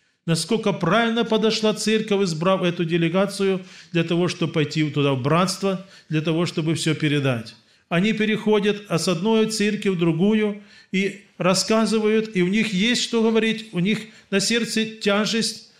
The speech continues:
боль, скорбь. Они не могут, э, как-то успокоить свои сердца, потому что видят, что в их церкви большое разногласие,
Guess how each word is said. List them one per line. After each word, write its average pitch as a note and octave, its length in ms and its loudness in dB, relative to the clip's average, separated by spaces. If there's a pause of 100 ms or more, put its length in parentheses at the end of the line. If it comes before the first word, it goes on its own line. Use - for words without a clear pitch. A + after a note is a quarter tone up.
(140)
боль, G#3 460 2
скорбь. A3+ 540 0 (320)
Они G#3+ 220 0
не A3+ 80 0
могут, A#3 400 0 (100)
э, F3 120 -4
как-то A3 320 0
успокоить A3+ 680 0
свои A3+ 220 0
сердца, A3 480 0
потому A3 400 -2
что A3 180 -2
видят, A3 380 -2 (160)
что - 160 -2
в G3+ 80 2
их G3 100 2
церкви G#3 360 0
большое F#3 500 2
разногласие, G#3 880 0